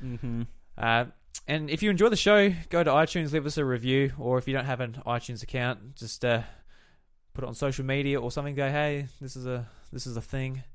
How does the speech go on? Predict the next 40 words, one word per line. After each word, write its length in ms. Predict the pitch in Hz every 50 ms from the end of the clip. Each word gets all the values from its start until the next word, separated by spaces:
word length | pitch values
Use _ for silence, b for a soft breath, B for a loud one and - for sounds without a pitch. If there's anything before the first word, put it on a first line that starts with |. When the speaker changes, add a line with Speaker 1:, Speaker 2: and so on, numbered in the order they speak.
| - -
Speaker 1:
I 40 | 113
love 220 | 113 120 117 -
my 80 | - 180
rev-, 240 | 135 113 110 110 -
rubles. 680 | 117 113 117 123 120 117 117 143 180 208 - - - b b b b b b b b b b - - - -
Speaker 2:
Reviewables. 600 | 127 120 117 113 127 151 165 143 127 117 110 - -
Speaker 1:
I 40 |
like, 280 | 131 127 123 131 127 - -
I 40 | 135
like 300 | 127 131 151 175 - -
looking 200 | 135 135 131 127
at 40 | 120
my 80 | 117 117
reviewables. 640 | 120 120 120 120 123 127 131 135 135 156 185 220 - - -
Speaker 2:
<laughs> 360 | - 208 - - - - 220 -
A 40 | -
few 160 | - 247 247
friends, 360 | - - 165 160 160 156 135 135
I 120 | 135 135
actually 200 | 143 - - 135
s-, 80 | - B B B B B B B
I 80 | 131 131
said, 260 | - - 156 147 123
uh, 160 | 120 123 123
'cause 140 | 120 - 143
I 100 | 143 143
had 100 | 135 131
soccer 280 | - - 139 127 139
presentations 800 | 127 143 131 113 117 107 - 117 113 110 - - 117 110 107 101 107
this 180 | 110 101 -
weekend, 480 | - 110 113 113 110 - 110 104 101 98
and 140 | 113 110 113
I 80 | 110
said, 260 | 107 - - 113 110 - b b b b b b b b -
"I'll 320 | - 127 127 127 123 117 - - -
buy 220 | - 139 139 151 170
you 200 | 175 180 156 143
a," 80 | 131 123 - -
I 60 | 127
said, 220 | 127 - 147 135